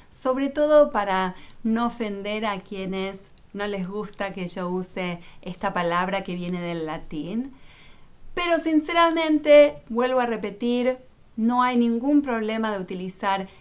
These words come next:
esta palabra porque no es el nombre de Dios, sino que es una palabra que hace referencia al nombre de Dios. Siempre hay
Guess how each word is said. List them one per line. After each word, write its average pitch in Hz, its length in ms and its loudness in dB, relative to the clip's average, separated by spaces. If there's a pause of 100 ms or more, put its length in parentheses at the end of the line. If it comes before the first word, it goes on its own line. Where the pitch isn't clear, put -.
esta 180 340 -8
palabra 277 680 0 (340)
porque 285 720 -2
no 233 200 0
es 254 220 0
el 214 280 -2
nombre 294 340 4
de 311 120 -2
Dios, 349 360 0
sino 254 260 -2
que 247 300 -2
es 247 160 -8 (680)
una 254 240 2
palabra 302 360 2
que 262 80 -4
hace 240 220 -4
referencia 320 920 -2
al 202 260 -4
nombre 185 400 -6
de 160 140 -8
Dios. 165 200 -10 (320)
Siempre 294 680 4
hay 247 420 4